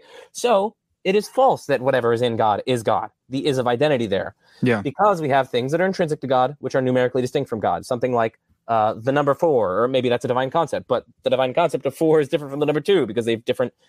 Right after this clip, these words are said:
Speaker 1: different things are true of each.
Speaker 2: Yeah.
Speaker 1: So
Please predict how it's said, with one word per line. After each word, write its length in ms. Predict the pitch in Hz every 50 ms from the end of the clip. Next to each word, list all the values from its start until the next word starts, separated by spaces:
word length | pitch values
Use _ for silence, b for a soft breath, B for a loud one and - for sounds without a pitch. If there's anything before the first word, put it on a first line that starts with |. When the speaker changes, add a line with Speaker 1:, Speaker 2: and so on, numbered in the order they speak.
| _ _ _ _ _ _ - 143 127
Speaker 1:
different 240 | 135 139 160 151
things 180 | 127 139 143 135
are 60 | 139
true 200 | - - 170 143
of 80 | 110 98
each. 220 | 90 87 - - B B B B B B B B
Speaker 2:
Yeah. 120 | 135 123 113
Speaker 1:
So 260 | 175 165 165 156